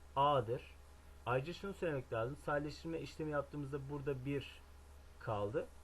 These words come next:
X eksi a'yı bire eşitlersek diğer kökü de eksi a'ya karşı attığımızda artı a olarak geçti. A artı bir olarak bulunur. Tabi bize aşağıdakilerden hangisi dediği için seçeneklerde bulunanı işaretliyoruz.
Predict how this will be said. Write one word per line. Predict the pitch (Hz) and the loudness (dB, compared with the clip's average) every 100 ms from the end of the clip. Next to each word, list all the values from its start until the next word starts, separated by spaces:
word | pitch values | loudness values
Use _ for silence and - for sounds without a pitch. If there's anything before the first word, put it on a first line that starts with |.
| - - - - 160 | -14 -14 -16 -6 -2
X | 175 - | -2 2
eksi | 180 156 - | 2 2 4
a'yı | 131 113 104 - - - - - 127 | 4 4 2 -2 -6 -16 -16 -14 -10
bire | 113 135 156 | -4 0 0
eşitlersek | 147 - 165 147 110 143 165 - - - - - - - 110 | 0 -2 2 2 2 -2 -6 -8 -16 -16 -16 -16 -14 -10 0
diğer | 135 165 175 - | 6 8 6 2
kökü | 180 - 165 | -2 0 0
de | 120 127 - | 4 4 2
eksi | 127 131 - 143 | 0 0 2 4
a'ya | 139 135 | 4 4
karşı | 147 131 143 | 2 2 2
attığımızda | 131 - 117 107 - 123 | 0 0 -4 -2 -2 2
artı | 127 123 - | 2 2 2
a | 143 127 | 2 4
olarak | 110 92 92 | 4 2 0
geçti. | 92 92 - - - - - - - - | -4 -8 -6 -6 -8 -14 -16 -16 -16 -2
A | 160 180 170 | 4 6 8
artı | 123 - 127 139 | 6 2 -2 2
bir | 156 | 4
olarak | 113 131 190 - - - 131 | 6 4 2 0 -12 -12 -2
bulunur. | 120 98 98 - - - | -2 -2 -6 -12 -16 -8
Tabi | - 127 | -4 -2
bize | 135 135 | 2 2
aşağıdakilerden | 135 160 156 160 156 160 160 - - - - | 2 2 0 2 2 2 -2 -8 -14 -16 -4
hangisi | 160 160 127 131 | -2 -2 -4 -4
dediği | 147 127 | -4 -2
için | 110 175 | -4 -6
seçeneklerde | 175 147 - 147 135 131 123 139 | -8 -6 -4 -4 -2 -2 0 -2
bulunanı | 131 127 139 | 0 0 -2
işaretliyoruz. | - 117 - 92 90 | 0 0 -2 -4 -8